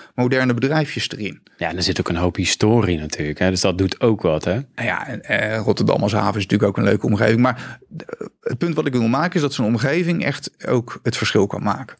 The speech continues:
Speaker 2: Ja.
Speaker 1: Gewoon dat conditioneren. Dat kan zijn door een werkbezoek aan een operationele omgeving te doen, maar dat kan ook op een andere manier binnen Nederland.
Speaker 2: Ja, ja.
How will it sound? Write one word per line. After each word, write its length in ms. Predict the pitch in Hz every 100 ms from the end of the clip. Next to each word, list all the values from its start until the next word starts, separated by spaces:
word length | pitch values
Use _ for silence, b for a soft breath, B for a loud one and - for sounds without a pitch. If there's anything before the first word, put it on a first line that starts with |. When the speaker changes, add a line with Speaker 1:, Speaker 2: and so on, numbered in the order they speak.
| _
Speaker 2:
Ja. 180 | 82 76 _
Speaker 1:
Gewoon 200 | - 113
dat 120 | 110
conditioneren. 600 | - 113 107 110 107 104
Dat 100 | 107
kan 220 | - 113
zijn 300 | 107 117 110
door 360 | 110 107 104 -
een 300 | - 107 107
werkbezoek 640 | 110 147 151 127 113 104 -
aan 140 | 110
een 100 | 113
operationele 480 | 107 107 101 107 107
omgeving 320 | 117 135 151
te 80 | 151
doen, 200 | 151 165
maar 100 | 113
dat 100 | -
kan 160 | 113
ook 120 | - -
op 80 |
een 80 | -
andere 260 | 104 123 127
manier 420 | 127 123 110 107 B B B
binnen 280 | - 117 110
Nederland. 500 | 104 107 - 113 -
Speaker 2:
Ja, 220 | 90 76 85 _ _ _
ja. 240 | 92 87